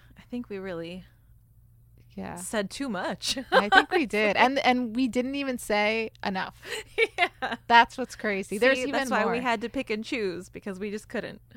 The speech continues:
Speaker 2: Yeah, and whoever is listening to this, and I don't know why you're listening to this, but thank you. Um, <laughs> if you <laughs> wanna call us out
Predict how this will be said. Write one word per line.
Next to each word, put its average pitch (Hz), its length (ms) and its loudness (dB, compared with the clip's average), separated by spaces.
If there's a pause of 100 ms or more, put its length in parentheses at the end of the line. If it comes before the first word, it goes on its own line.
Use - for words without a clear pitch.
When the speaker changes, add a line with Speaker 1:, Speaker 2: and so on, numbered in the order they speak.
Speaker 2:
Yeah, 196 280 -2
and 190 120 -2
whoever 233 420 2
is 294 160 -6
listening 208 420 -6
to - 120 -8
this, 202 260 -6
and 180 100 -6
I 170 80 -6
don't 190 140 -4
know 185 100 -4
why 175 120 -2
you're 170 180 -6
listening 180 380 -8
to 175 100 -8
this, 175 200 -8
but - 160 -16
thank 180 280 -8
you. 185 200 -8 (460)
Um, 214 380 6 (680)
<laughs> - 600 -12
if 226 240 -8
you 277 200 4
<laughs> 320 120 -2
wanna 220 300 0
call 226 220 -2
us - 160 -6
out 185 340 -4